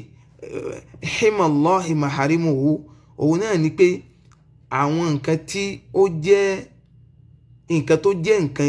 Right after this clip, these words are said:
èèwọ̀, òun náà ni nǹkan tí ó jẹ́ nǹkan tó já sí pé bí ọgbà, ọ-, ọgbà tó ń bẹ ńlẹ̀, ẹ rí, bí ká pè ní, ọ-, ká ní ọgbà Ọlọ́run lápèjúwe,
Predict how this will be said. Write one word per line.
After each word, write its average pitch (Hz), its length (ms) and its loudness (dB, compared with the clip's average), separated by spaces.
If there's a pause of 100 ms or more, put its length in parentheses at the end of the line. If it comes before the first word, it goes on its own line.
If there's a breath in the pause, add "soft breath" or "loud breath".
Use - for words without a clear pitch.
èèwọ̀, 120 240 2 (520 soft breath)
òun 143 340 0
náà 175 260 2
ni 135 260 -2 (640)
nǹkan 135 560 -2
tí 156 160 -2 (1800)
ó 170 160 6
jẹ́ 180 320 2
nǹkan 135 180 -2
tó 160 80 -4
já 160 120 0
sí 165 120 -6
pé 165 260 -2 (460 soft breath)
bí 156 160 0
ọgbà, 156 340 4 (240)
ọ-, 147 200 -2 (100)
ọgbà 156 280 0
tó 180 100 0
ń 185 140 -4
bẹ 170 140 2
ńlẹ̀, 185 260 0 (540)
ẹ 143 140 -2
rí, 151 100 2 (240)
bí 170 160 -4
ká 185 160 -2
pè 185 160 2
ní, 165 120 2
ọ-, 151 260 0
ká 165 140 -2
ní 175 160 0
ọgbà 156 300 2
Ọlọ́run 165 240 2
lápèjúwe, 143 520 0